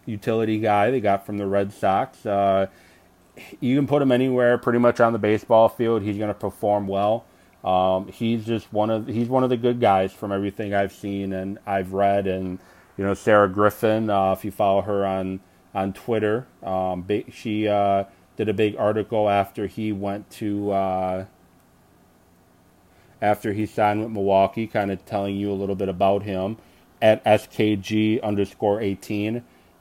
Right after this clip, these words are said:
Um, she, uh, did a piece, uh, after he had left, and it, it, it's just a great, uh, great piece. And Brock, uh, kinda talks about just how great of a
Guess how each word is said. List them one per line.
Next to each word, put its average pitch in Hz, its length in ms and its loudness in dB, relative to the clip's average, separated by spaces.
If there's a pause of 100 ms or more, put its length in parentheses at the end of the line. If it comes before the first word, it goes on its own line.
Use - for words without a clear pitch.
Um, 92 480 0
she, 104 420 -4 (320)
uh, 98 180 0
did 104 200 -2
a 104 40 -2
piece, 107 600 -6
uh, 95 500 -2 (320)
after 104 300 -2
he 107 120 -4
had 101 120 -2
left, 104 420 2
and 98 160 -4
it, 113 100 -8
it, 123 360 -4
it's 113 180 -6
just 120 300 -8
a 123 80 -2
great, 101 500 -4
uh, 117 400 0 (100)
great 110 240 -2
piece. - 400 -6
And 95 380 -6 (460)
Brock, 104 360 4
uh, 98 280 2
kinda 107 260 -4
talks 104 320 0
about 104 320 0
just 107 240 -8
how 107 160 0
great 101 320 -2
of 104 140 -4
a 101 340 2